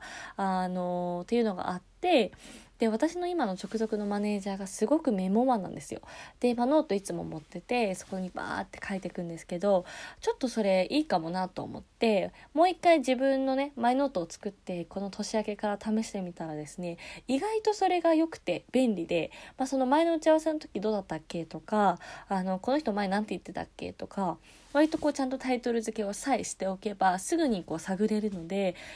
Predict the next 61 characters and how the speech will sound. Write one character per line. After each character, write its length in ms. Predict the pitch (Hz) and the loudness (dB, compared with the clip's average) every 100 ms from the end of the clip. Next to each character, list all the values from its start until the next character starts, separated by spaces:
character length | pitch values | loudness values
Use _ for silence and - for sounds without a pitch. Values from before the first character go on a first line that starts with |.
| - | -2
意 100 | 233 | 0
外 220 | 294 440 | 2 0
と 100 | 427 | 0
こ 200 | 427 381 | 2 4
う、 20 | 349 | 6
メ 260 | 294 330 | 6 4
ー 40 | 330 | 4
ル 120 | 330 | 2
と 140 | 330 | -2
か、 240 | - 160 - | -6 -6 -6
ま 60 | |
あ、 40 | 185 | -8
パ 140 | 202 | -6
ソ 120 | 226 | -4
コ 160 | 233 254 | 0 2
ン 120 | 247 | 2
に 220 | 247 247 - - - | -2 -6 -8 -16 -2
デ 80 | 247 | -2
ジ 140 | 254 | 2
タ 120 | 247 | 4
ル 120 | 202 190 | 2 2
と 120 | 185 | -6
し 60 | |
て 180 | - 180 | -4 -4
メ 160 | 180 202 | 0 0
モ 120 | 180 | 0
保 140 | 180 | -2
存 260 | 175 196 214 | -2 0 0
し 80 | - | -2
て 180 | 233 226 | -2 0
お 80 | |
く 140 | 214 226 | 0 0
よ 160 | 226 | 0
り、 320 | 214 190 175 - - - | -2 -4 -6 -8 -12 -6
ア 60 | 190 | -2
ナ 180 | 247 | 2
ロ 140 | 302 311 | 2 4
グ 100 | 320 | 4
の 80 | 311 | 4
ノ 200 | 320 311 | 2 0
ー 20 | |
ト 100 | 214 | -4
の 120 | 190 | -8
方 300 | - 180 165 | -4 -2 -2
が 240 | 175 180 - - - | -2 -2 -4 -16 -10
分 80 | 190 | -6
か 180 | - 294 | 2 6
り 80 | 339 | 8
や 160 | 339 | 6
す 120 | 330 | 4
い 120 | 330 - | 2 2
か 100 | 185 | -2
も 120 | 180 | -2
し 120 | 190 | -6
れ 140 | 185 | -6
な 160 | 175 175 | -4 -6
い 80 | 170 | -6
と 140 | - | -6
い 220 | - - | -6 -6
う 60 | - | -4
ね、 180 | 180 | -4